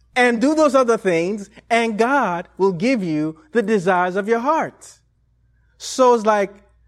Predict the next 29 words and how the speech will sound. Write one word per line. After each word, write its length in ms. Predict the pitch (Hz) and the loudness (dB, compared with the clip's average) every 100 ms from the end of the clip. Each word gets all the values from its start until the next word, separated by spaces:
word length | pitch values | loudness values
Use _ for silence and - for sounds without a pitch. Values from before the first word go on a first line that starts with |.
| _ | _
when 200 | 196 285 | 0 2
you 60 | 285 | 0
say 180 | - 254 | 0 0
"also," 760 | 208 285 285 - 190 180 180 | 2 0 -2 0 0 0 -2
that 260 | 165 254 285 | 0 0 2
means 200 | 262 - | 0 -2
something 340 | 262 262 262 | -4 -2 -2
comes 240 | 262 247 | 0 -2
before 340 | 214 202 214 196 | -4 0 0 2
"also." 540 | 208 233 - 175 151 | 2 0 -2 -2 0
You 120 | 170 | 2
need 120 | 247 247 | 0 -2
to 60 | |
figure 340 | 202 226 226 196 | -2 -2 2 2
out 480 | 185 190 - - | 0 -2 -10 -14
what 340 | 160 180 214 - | -2 0 0 0
comes 300 | 196 190 185 | -2 -2 -4
before 300 | 180 196 202 | -2 0 0
the 100 | 202 | 2
"also." 680 | 240 214 - 143 127 - _ - _ | 2 0 -2 -4 -4 -6 _ -20 _
So 160 | 220 | 0
let's 300 | 202 233 294 | 4 2 0
do 180 | - 240 | 0 0
that 380 | 185 175 196 - | 2 0 -2 -8
<laughs> 40 | 175 | -6
in 340 | - 196 185 | -2 -2 -4
Psalm 360 | - 196 196 202 | -2 -2 0 0
thirty-seven, 680 | 202 208 202 175 175 160 127 | 0 0 0 0 0 -4 -4
one 400 | 131 127 143 | 0 0 -2